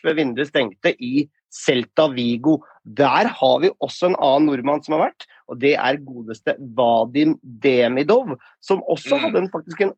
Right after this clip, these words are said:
Speaker 1: OK karriere i spansk fotball i Real Sociedad, og nettopp da Celta Vigo.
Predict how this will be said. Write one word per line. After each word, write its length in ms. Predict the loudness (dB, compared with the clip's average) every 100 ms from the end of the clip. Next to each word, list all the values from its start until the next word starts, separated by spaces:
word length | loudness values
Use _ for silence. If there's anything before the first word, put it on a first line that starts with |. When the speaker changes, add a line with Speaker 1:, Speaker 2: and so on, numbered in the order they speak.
| -6
Speaker 1:
OK 720 | -6 -4 -8 -10 -2 2 2
karriere 460 | 2 2 4 2 0
i 60 | -4
spansk 320 | -2 -2 -2
fotball 320 | -8 -4 -2
i 320 | 2 2 2
Real 260 | 0 2 0
Sociedad, 380 | -2 -4 -2 0 0
og 160 | 2
nettopp 440 | 2 -2 _ -10 -6
da 140 | -4 -4
Celta 300 | -8 -10 -8
Vigo. 180 | -8